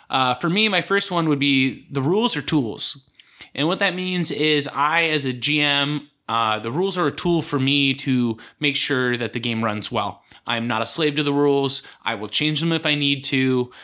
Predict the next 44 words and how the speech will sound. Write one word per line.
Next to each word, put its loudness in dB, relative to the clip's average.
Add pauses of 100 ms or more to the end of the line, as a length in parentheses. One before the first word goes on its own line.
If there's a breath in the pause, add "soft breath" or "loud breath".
(160 loud breath)
Um, -2
and -4
it's -4
important -2
for -4
my 0
players 0
to -2
know -2
that, -6
right? -2
Like, -4 (280 loud breath)
the 0
D 0
M 2
creeds -2
and -2
truths 0
and -2
commandments -2
are 0
the -2
kind -4
of -8
things -4
you 0
might 0
actually -4
share 0
with -4
your -2
players -4
at -4
some -2
point -2
so -8
they -6
kinda -2
know 0
what -2
game 0
they're 0
getting -4
into. 0